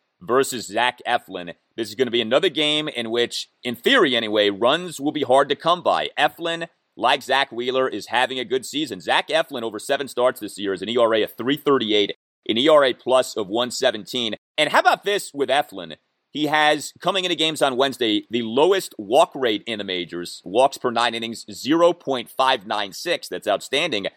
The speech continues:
But he also, coming into games on Wednesday, was tied for the most hits allowed in the majors at forty-eight. So he's not walking guys, but he has given up hits. I know some of that can be the variance of the batted ball, but Eflin, maybe you can get to him in that regard. Might be a perfect game for a guy like Starlin Castro, actually,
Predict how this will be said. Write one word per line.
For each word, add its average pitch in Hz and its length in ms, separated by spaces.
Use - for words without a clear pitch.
But 143 140
he 143 80
also, 254 260
coming 147 260
into 123 140
games 110 320
on 101 140
Wednesday, 104 300
was 98 120
tied - 300
for - 40
the 117 80
most 135 380
hits 170 220
allowed 135 480
in 104 160
the 92 60
majors 78 580
at 123 220
forty-eight. 151 520
So 123 60
he's 123 120
not 185 200
walking 175 420
guys, 92 340
but 110 240
he 113 100
has 170 200
given 151 260
up 123 180
hits. 185 280
I - 80
know 139 100
some 147 180
of 135 60
that 131 160
can 123 120
be 101 200
the 107 100
variance 123 460
of 107 60
the 98 60
batted 110 340
ball, 117 260
but 101 260
Eflin, 139 380
maybe 147 240
you 131 120
can 110 80
get 120 200
to 110 100
him 107 140
in 107 140
that 131 220
regard. 95 320
Might 139 200
be 180 100
a 123 40
perfect - 360
game 110 180
for 104 100
a 104 60
guy 104 140
like 95 180
Starlin 101 320
Castro, 104 440
actually, 85 400